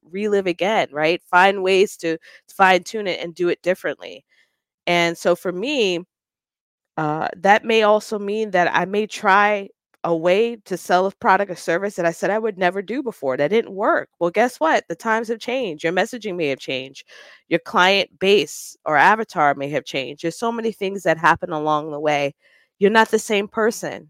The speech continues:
You've learned things. You've gotten wiser. There's so many reasons why sometimes when we're looking at our strategic planning, when we're thinking about the career, brand, or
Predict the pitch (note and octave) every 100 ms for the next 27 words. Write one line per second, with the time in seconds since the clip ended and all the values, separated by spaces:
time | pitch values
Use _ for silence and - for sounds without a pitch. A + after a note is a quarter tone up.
0 | _ F#3+ F#3+ F#3 G#3 A3 A3+ G3 _ E3+
1 | D#3+ D3 - F3+ F3+ F#3 G3 F#3 F#3+ G#3
2 | G#3+ D3+ C3+ - _ _ _ _ _ -
3 | G#3 - B3+ B3+ A#3+ A3+ G#3+ G3+ F#3 F3+
4 | E3+ E3 D#3 D3 C#3+ D3 _ _ _ _
5 | _ - G3+ G#3 G#3+ F3+ F3 E3+ D#3+ D#3
6 | D3+ E3 G3 F#3+ D#3+ D3+ D#3 D3 - F#3
7 | D#3+ - D3+ D3 C#3+ D3 C3+ C3+ C#3 F#3+
8 | G3 F#3 F#3 D#3+ D3+ C#3+ - D3 - D3+
9 | D#3 C#3+ D#3 D3 D3+ D3 D3 C3+